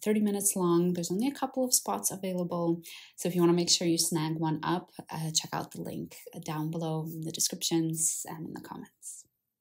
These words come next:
But let's get into what you can expect, Taurus, in the month of December. On December first,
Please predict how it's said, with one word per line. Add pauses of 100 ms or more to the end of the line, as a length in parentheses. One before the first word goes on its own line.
(640)
But
let's
get
into
what
you
can
expect, (120)
Taurus, (100)
in
the
month
of
December. (1120)
On
December
first,